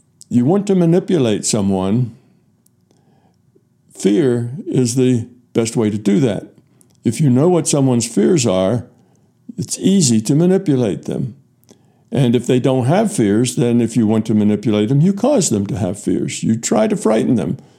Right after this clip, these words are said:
tell them things that worry them, that make them frightened. So a frightened population is an easily manipulated population.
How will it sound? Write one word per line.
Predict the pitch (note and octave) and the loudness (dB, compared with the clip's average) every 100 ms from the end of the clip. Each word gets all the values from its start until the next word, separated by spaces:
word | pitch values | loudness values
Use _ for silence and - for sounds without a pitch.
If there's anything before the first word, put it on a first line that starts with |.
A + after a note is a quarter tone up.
| _ | _
tell | - A3 | -2 0
them | G#3+ D#3 C3+ | 0 0 0
things | A#2+ E2+ C#2 - | -2 -2 -4 -4
that | - | -2
worry | C#3+ G3+ D#3 A#2 | 0 0 2 0
them, | D#2 D2+ - - _ - | 0 -4 -6 -10 _ -10
that | - - | -6 -2
make | A#2+ A2+ | -2 0
them | - G#2 | 0 -2
frightened. | - A2+ B2 - C3 - _ _ _ _ _ _ | 0 -2 -2 -6 -8 -12 _ _ _ _ _ _
So | - B2 B2 | -4 -2 -2
a | A#2+ | -4
frightened | - G3+ B3+ F3 | -2 -2 0 0
population | D3+ C#3+ C#3+ C3 C3+ C#3 C#3+ C3+ | 0 -2 -2 -2 0 0 0 0
is | C3 B2+ | 0 0
an | C3+ | 0
easily | C3+ C3+ C3+ C#3 | 0 0 0 2
manipulated | C#3+ D#3 E3+ D#3+ C3 A2 F#2+ F#2 | 2 2 0 0 -2 0 -2 -2
population. | B2+ G2+ - F#2 A2+ E2+ A2 F3 C3+ | -4 -4 -4 -4 -2 -6 -8 -10 -10